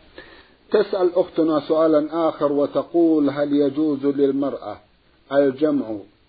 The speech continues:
بين صيام ستة أيام من شوال وقضاء ما عليها من رمضان في هذه الأيام الستة بنية القضاء والأجر معا، أم لا بد من القضاء أولا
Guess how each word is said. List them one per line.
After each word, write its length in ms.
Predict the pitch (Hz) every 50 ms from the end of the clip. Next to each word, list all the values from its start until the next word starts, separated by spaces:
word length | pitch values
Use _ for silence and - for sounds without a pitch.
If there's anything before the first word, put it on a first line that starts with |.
| _ -
بين 460 | 127 120 143 147 147 151 147 147 143
صيام 460 | 139 - 147 143 143 143 143 139 143
ستة 560 | 139 - 156 - - - 147 139 - - -
أيام 360 | 139 139 135 139 143 143 143 147
من 400 | 147 139 135 135 143 147 147 143 -
شوال 360 | 151 139 135 131 123 113 104 - - _ _ _ _ _ _ -
وقضاء 680 | 123 127 123 - - 139 131 139 147 143 143 143 147
ما 240 | 143 139 147 147 147
عليها 580 | 139 123 135 143 139 143 147 135 131 135 135 135
من 120 | 135 139
رمضان 720 | 139 135 135 135 131 135 135 131 143 139 139 135 123 113 107 -
في 160 | - 135 131
هذه 340 | 123 - 139 139 131 131 131
الأيام 480 | 131 139 - 127 135 139 143 139 135 127
الستة 460 | 117 - - 165 156 - - 147 135
بنية 420 | 123 123 131 139 143 151 147 127 147 143
القضاء 640 | 135 131 - 135 139 135 156 143 131 107 - - _ _ _ -
والأجر 540 | 123 127 135 - 139 151 143 135 135 139 135
معا، 300 | 139 156 151 170 175 190 - _ _ _ _ _ - 170
أم 200 | 151 143 135 131
لا 180 | 131 127 127
بد 300 | 120 117 123 123 120 131
من 260 | 131 123 127 131 131 135
القضاء 580 | 135 123 - - 131 131 143 143 143 147 139
أولا 460 | 139 170 180 185 196 196 196 185 226